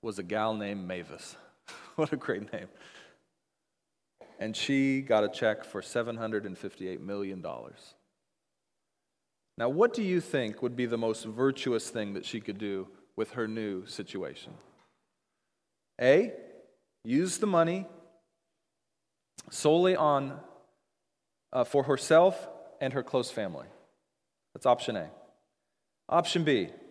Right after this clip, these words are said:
keep from the world and all those around her that she had won the lottery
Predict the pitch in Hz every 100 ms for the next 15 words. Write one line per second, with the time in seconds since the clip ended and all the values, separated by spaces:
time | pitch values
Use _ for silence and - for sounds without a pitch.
0 | - _ _ _ _ _ - - 226 247
1 | - 240 202 160 143 170 190 131 101 117
2 | 135 - 139 - 165 214 202 202 190 -
3 | 147 143 175 196 180 139 117 117 117 -
4 | - - 143 147 - 208 202 165 147 143
5 | 175 202 202 175 147 127 104 90 82 71